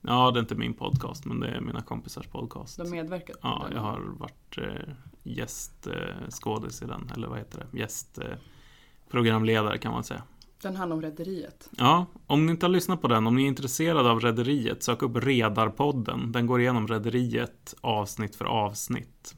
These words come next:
Speaker 2: Alltså, jag vill inte dissa dina kompisar, men det är väldigt smalt.
Speaker 1: Mm, det är ett jättesmalt ämne, men det är jätteroligt. Jag har ju haft en podd själv som var nästan ännu smalare, som hette Podd om ett brott.
Speaker 2: Och vad var det?
Speaker 1: Den handlade om, eh, Roman om ett brott, alltså romanserien av, eh, Sjöwall Wahlöö som, eh,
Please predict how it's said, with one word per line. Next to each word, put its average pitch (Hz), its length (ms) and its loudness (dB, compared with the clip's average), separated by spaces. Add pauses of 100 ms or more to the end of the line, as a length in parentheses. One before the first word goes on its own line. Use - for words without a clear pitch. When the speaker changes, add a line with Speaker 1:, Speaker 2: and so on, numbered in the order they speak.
Speaker 2:
Alltså, 175 80 -12
jag 180 80 -6
vill 185 80 -4
inte 170 160 -6
dissa 165 300 -10
dina 160 240 -4
kompisar, 147 340 -8
men 143 120 -4
det 147 60 -8
är 151 60 -12 (200)
väldigt 185 360 -6
smalt. - 480 -10
Speaker 1:
Mm, 127 300 2
det 117 140 2
är 113 40 4
ett - 100 -10
jättesmalt 120 560 -2
ämne, 107 320 0
men 113 160 0
det 117 80 4
är 117 40 4
jätteroligt. 113 520 0
Jag 117 80 4
har 120 100 10
ju 117 60 10
haft 107 180 4
en 110 100 2
podd 107 340 0 (180)
själv 113 280 2
som 104 160 -2
var 107 100 2
nästan 107 300 -2
ännu 113 240 4
smalare, 107 460 -2
som 104 160 -6
hette 107 240 -8
Podd 104 260 -2
om 98 100 0
ett 101 120 -6
brott. - 560 -2 (180)
Speaker 2:
Och 185 100 -12
vad 190 160 -4
var 180 80 -8
det? 170 140 -8 (400)
Speaker 1:
Den 110 100 0
handlade 110 360 6
om, 107 400 2
eh, 107 40 2
Roman 113 600 6
om 120 100 -4
ett - 120 -8
brott, - 280 -8
alltså 117 360 -4
romanserien 110 880 0
av, 117 480 -2
eh, 117 140 -4
Sjöwall 110 380 -2
Wahlöö 110 540 0
som, 117 480 -4
eh, - 400 -8